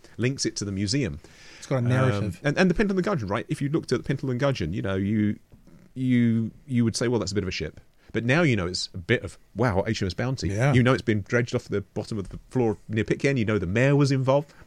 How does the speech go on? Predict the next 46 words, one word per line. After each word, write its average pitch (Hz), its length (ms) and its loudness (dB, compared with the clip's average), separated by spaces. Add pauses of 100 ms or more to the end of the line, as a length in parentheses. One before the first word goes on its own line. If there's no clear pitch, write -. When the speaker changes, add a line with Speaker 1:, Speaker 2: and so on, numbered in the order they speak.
Speaker 1:
And 151 100 4
there's 170 140 4
a 180 60 4
whole 202 400 4
kind 143 220 -4
of 120 80 -2
tapestry, 113 560 -4
a, 95 100 0
a 101 220 -10
wonderful, 131 320 -6
sto-, - 300 -6
you 139 100 0
know, 90 140 -2
rich 120 320 0
story 120 320 -2
behind 98 320 -4
that, 78 80 -6
which, - 240 -10 (400)
which 139 180 2
I 196 140 4
find 117 340 -2
fascinating. 101 600 -4
And, 101 100 -8 (220)
and 127 100 2
the 123 40 4
more 175 260 4
I've 139 240 0 (160)
worked 104 260 0
in 101 60 0
museums, 101 580 0 (720)
the 113 140 4
more 123 260 6
I've 110 140 4
realised 90 520 0
that 87 160 -2 (1120)
the 117 80 4
most 110 240 2
powerful 127 460 -2
way 101 220 -2
of 98 80 -4
getting 101 260 -2
our 95 80 -2
stories 92 720 -2
or 90 180 -4
understanding 98 580 -2
our 82 180 -6